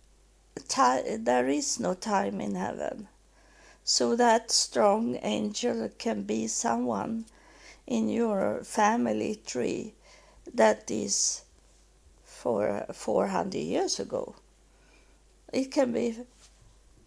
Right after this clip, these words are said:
very far deep, but always some, I believe that everyone have one strong angel in their family tree that will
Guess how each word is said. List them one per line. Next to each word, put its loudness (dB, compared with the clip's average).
very 6
far 4
deep, -4
but 0
always 4
some, 2
I 6
believe 2
that 6
everyone 4
have 0
one 0
strong 0
angel -2
in -4
their 0
family -2
tree -6
that 0
will 2